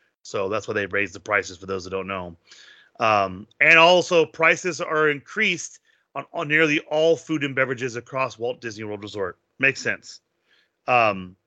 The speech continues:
this one is a crazy. All day park hopping is returning to Walt Disney World. I wish they had that at Disneyland, because for those that don't know, um,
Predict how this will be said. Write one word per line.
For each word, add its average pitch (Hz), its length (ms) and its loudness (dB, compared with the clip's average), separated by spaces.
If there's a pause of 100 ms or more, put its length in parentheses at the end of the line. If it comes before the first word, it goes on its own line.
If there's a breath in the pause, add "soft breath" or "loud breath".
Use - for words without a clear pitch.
(520 soft breath)
this 226 240 6
one 127 420 0 (800)
is 143 240 -4
a 143 80 -2
crazy. 143 680 0
All 170 240 2
day 185 200 0
park 160 380 -2
hopping 156 320 -2
is 123 140 -8
returning 156 420 -2
to 135 80 -4
Walt 120 220 -6
Disney 113 220 -10
World. 110 340 -6
I 120 100 0
wish 147 280 -2
they 139 180 0
had 127 280 0
that 117 340 -2 (420)
at 131 240 0
Disneyland, 127 880 4 (380)
because 147 380 0
for 139 120 -10
those 147 200 2
that 139 100 -6
don't 139 200 -4
know, 143 400 0 (680)
um, 113 520 -4